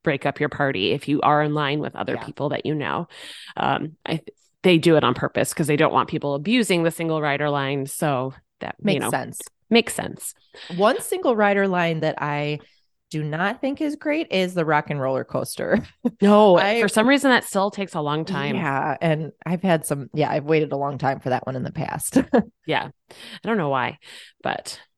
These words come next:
Speaker 1: um, another one is that rides operate past closing time. So as long as you get in line, like, right before the park closes,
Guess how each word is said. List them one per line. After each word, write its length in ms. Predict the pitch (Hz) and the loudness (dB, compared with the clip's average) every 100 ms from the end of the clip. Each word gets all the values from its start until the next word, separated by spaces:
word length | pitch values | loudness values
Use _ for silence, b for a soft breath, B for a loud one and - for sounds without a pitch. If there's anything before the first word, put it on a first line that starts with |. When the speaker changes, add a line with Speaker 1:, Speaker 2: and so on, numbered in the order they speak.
| _ B B B B - | _ B B B B 2
Speaker 1:
um, 480 | 190 165 151 143 - - _ - | 4 4 2 -2 -6 -18 _ 0
another 340 | 196 202 269 | 2 6 6
one 320 | 202 151 165 220 | 6 4 2 2
is 240 | 180 160 | 0 2
that 260 | 170 160 - | 2 2 0
rides 540 | - 175 165 175 226 - - | -6 0 2 2 0 -2 -2
operate 440 | 151 170 180 - | -2 -2 -8 -8
past 300 | - 156 - | -2 -2 -2
closing 380 | - 156 156 190 | -4 -2 0 -4
time. 360 | - 214 254 277 | -2 -2 0 2
So 120 | 190 | 0
as 100 | 170 | 0
long 440 | 156 165 160 226 | 0 0 0 0
as 100 | 254 | -2
you 120 | 247 214 | -4 -2
get 220 | 180 - | -2 -2
in 300 | 170 170 196 | -2 0 0
line, 500 | 180 143 147 190 247 - | 0 -2 -2 -2 -4 -4
like, 320 | 165 151 - _ _ _ | -2 -2 -4 _ _ _
right 340 | 165 160 170 - | -6 0 0 0
before 720 | 185 180 - 156 143 190 262 277 190 | -4 -4 0 0 2 0 -2 -4 -8
the 80 | |
park 340 | 170 151 - - | -4 -4 -4 -12
closes, 640 | - 170 160 185 226 311 | -4 -2 0 -2 -2 -4